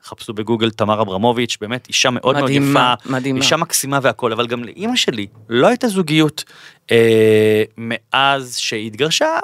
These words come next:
Speaker 1: היה לה פה ושם אולי איזה משהו קטנטן, אבל הדבר הזה מת בחייה, רק לקראת סוף ימי חייה, היא התחילה לדבר על זה.
Speaker 2: כן.
Speaker 1: ו-, ואני, אני דווקא רוצה לייצג פה את הקול של הילד,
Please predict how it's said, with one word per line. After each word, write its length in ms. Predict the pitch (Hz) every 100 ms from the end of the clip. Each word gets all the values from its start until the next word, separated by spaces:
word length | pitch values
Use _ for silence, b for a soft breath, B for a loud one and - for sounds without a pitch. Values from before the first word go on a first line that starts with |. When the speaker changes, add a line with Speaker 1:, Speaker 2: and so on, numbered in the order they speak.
| 330
Speaker 1:
היה 120 | 330
לה 80 | 311
פה 160 | 202 208
ושם 240 | 175 170
אולי 140 | 151 131
איזה 140 | 120
משהו 200 | 123 123
קטנטן, 380 | - 131 131 208 -
אבל 380 | 113 107 135 147 - _ _ _ -
הדבר 420 | 110 95 120 151
הזה 240 | 170 180
מת 400 | 156 110 123 -
בחייה, 560 | - - 110 107 135 196 B B B -
רק 440 | 208 277 254 240
לקראת 400 | 208 - 214 202
סוף 160 | 202 202
ימי 140 | 190
חייה, 500 | - 180 190 190 190 -
היא 240 | - 143 -
התחילה 300 | - - 180
לדבר 480 | 160 135 107 147 151
על 80 |
זה. 240 | 139 110 110 B B
Speaker 2:
כן. 140 | - 123
Speaker 1:
ו-, 120 | 104 120
ואני, 380 | - 117 113 147 -
אני 140 | 131
דווקא 200 | 156 -
רוצה 220 | 185 -
לייצג 220 | 160 - 160
פה 100 | 170
את 80 | 147
הקול 420 | - - 139 151
של 240 | - 120
הילד, 520 | 104 98 113 123 95